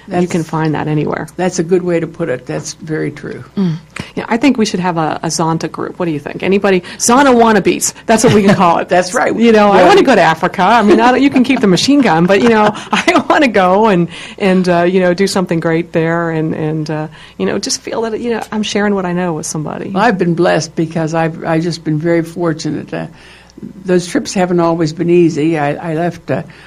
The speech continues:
Speaker 1: Finland one time. Uh, it was snowing when I left there. I came home,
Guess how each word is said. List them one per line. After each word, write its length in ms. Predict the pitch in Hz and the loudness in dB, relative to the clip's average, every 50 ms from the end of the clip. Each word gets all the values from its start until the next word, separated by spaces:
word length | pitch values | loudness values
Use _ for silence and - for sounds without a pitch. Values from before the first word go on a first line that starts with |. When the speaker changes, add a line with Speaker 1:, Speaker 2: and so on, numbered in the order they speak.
| - _ _ | -20 _ _
Speaker 1:
Finland 640 | - - - 214 208 185 165 165 165 165 170 165 - - | -8 -2 0 2 2 2 2 2 0 -2 -4 -6 -8 -6
one 240 | 170 165 160 165 | -4 -2 -2 -2
time. 520 | 156 165 160 160 160 165 165 170 165 160 - - - - - - _ _ | -2 -4 -6 -4 -2 -2 -2 -2 -4 -8 -12 -18 -20 -20 -20 -20 _ _
Uh, 180 | - 175 160 160 | -6 -4 -4 -4
it 60 | - - | -4 -4
was 160 | 170 151 - | -6 -6 -6
snowing 480 | - - 196 196 190 180 175 175 170 160 | -4 -2 0 2 2 4 4 2 2 0
when 140 | 165 165 170 | 0 -2 -4
I 100 | 160 160 | -4 -2
left 300 | 151 156 160 156 160 - | -2 -2 -2 -4 -4 -4
there. 420 | 160 147 151 165 180 180 170 143 | -4 -2 -2 -2 -4 -6 -8 -10
I 120 | - - 160 | -12 -12 -12
came 240 | 151 - 156 165 160 | -6 -2 -2 -2 0
home, 540 | 151 175 170 170 170 175 190 202 196 - | 0 0 0 2 2 2 2 0 -2 -6